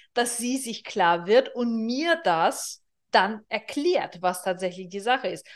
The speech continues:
Aber ich erkläre ihr nicht, was sie für ein Problem hat. Und das ist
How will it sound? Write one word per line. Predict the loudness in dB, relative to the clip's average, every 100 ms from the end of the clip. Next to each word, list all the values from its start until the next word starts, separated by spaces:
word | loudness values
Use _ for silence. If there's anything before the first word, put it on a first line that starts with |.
| -2
Aber | 0 0 -2
ich | -2 -2 -2 -16 _ _
erkläre | -4 -4 0 4 6 8 8
ihr | 8 6 4
nicht, | 4 2 2 -2 -8 -12 -10 -4
was | 6 8 8
sie | 0
für | 0 0
ein | 0
Problem | -4 -4 0 0 0 -4
hat. | -6 -6
Und | -2
das | -2 -2
ist | -8